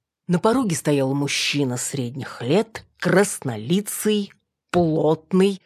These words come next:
в спортивном костюме и в тапочках. На руках у него сидел откормленный рыжий кот. Кот неприязненно смотрел на Александру.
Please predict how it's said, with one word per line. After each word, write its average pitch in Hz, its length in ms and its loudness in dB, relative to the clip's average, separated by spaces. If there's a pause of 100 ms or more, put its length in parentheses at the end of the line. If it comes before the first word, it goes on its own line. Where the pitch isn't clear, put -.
в - 80 -14
спортивном 135 720 -4
костюме 127 640 -6
и - 20 -10
в - 100 -16
тапочках. 214 760 0 (380)
На 196 100 6
руках 170 520 0
у 226 40 2
него 214 260 4
сидел 202 460 4 (180)
откормленный 156 1160 2
рыжий 123 420 -8
кот. - 420 -20 (320)
Кот 208 360 4
неприязненно 170 960 2
смотрел 117 500 -6
на 123 140 -8
Александру. 123 800 -4